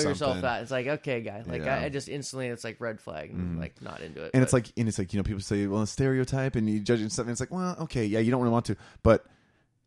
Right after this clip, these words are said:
Speaker 2: sometimes you do though in this world.
Speaker 1: Yeah.
Speaker 2: Like I was working, I've been working at a convenience store recently, and sometimes you do have to stereotype people.
Speaker 1: Oh, yeah.
Speaker 2: I mean, you're not saying, "Oh, black guy coming in, he's probably gonna steal
Speaker 1: Stereotype,
Speaker 2: something."
Speaker 1: profile,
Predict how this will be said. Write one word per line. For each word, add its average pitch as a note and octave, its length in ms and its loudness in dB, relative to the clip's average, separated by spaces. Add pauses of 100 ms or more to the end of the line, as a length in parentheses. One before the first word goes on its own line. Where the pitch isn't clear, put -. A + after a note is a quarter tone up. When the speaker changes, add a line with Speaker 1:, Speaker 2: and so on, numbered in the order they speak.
(260)
Speaker 2:
sometimes D#3+ 380 2
you D#3+ 60 0
do E3 140 2
though A#2 180 4
in F#2 80 -2
this F#2+ 220 -4
world. F#2 280 -4
Speaker 1:
Yeah. F#2+ 80 -2
Speaker 2:
Like F#2+ 300 0
I B2 100 8
was C#3 160 2
working, C#3 260 2
I've A#2 120 4
been B2+ 200 0
working B2 260 2
at A#2 80 4
a G#2+ 40 -4
convenience G#2+ 320 2
store F#2+ 120 2
recently, F#2 580 -4 (340)
and G2 480 0 (120)
sometimes D3 440 0
you D3 60 0
do F3+ 80 2
have G#3+ 80 0
to - 80 -4
stereotype F#2 420 -2
people. G2+ 220 0
Speaker 1:
Oh, D#3+ 40 6
yeah. E3+ 160 0 (160)
Speaker 2:
I - 100 0
mean, A#2+ 260 0 (180)
you're C3+ 300 0
not D#3 160 4
saying, C#3+ 180 4
"Oh, B2+ 120 6
black B2+ 300 2
guy A2+ 120 2
coming G#2+ 200 0
in, A#2 140 2
he's A2+ 220 0
probably A#2+ 240 6
gonna A#2+ 100 4
steal D3 220 10
Speaker 1:
Stereotype, D3+ 240 6
Speaker 2:
something." C3 180 0
Speaker 1:
profile, C#3+ 460 6